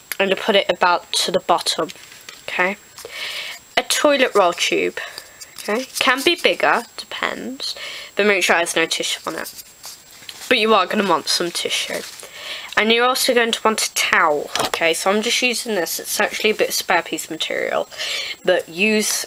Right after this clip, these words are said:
um, this as well. So I'm going to find a prototype, the little thing that I made, and get water.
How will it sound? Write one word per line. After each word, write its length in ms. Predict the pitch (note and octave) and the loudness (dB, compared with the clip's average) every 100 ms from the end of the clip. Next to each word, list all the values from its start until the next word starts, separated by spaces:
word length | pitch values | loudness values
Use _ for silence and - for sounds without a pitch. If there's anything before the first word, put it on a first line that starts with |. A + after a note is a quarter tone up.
| - | 0
um, 400 | G3+ F3+ F#3+ E3+ - | 2 2 0 -10 -2
this 380 | D3+ - - - | -2 -2 -4 -4
as 160 | E3+ - | -4 -4
well. 200 | - G3 - - - - | -4 -6 -10 -8 -8 -6
So 160 | - D4 | 2 4
I'm 120 | E4+ | 4
going 200 | G#4+ G4 | 2 0
to 80 | - | 0
find 260 | - E4 A4 | 0 2 0
a 20 | |
prototype, 1000 | - F4 D4+ - G3+ - E3 G#3 C#4+ - | 2 0 2 0 0 2 2 2 0 -4
the 120 | - | -4
little 320 | F#3 G3+ - | -2 -2 -6
thing 220 | F3+ - F#3+ | -6 -6 -6
that 100 | D#3 | -4
I 40 | |
made, 240 | D#3 D#3 - | -4 -6 -2
and 180 | F3+ F#3+ | 0 2
get 180 | G3 - | 2 2
water. 540 | F3 D3 - - - | -2 -2 -4 -10 -8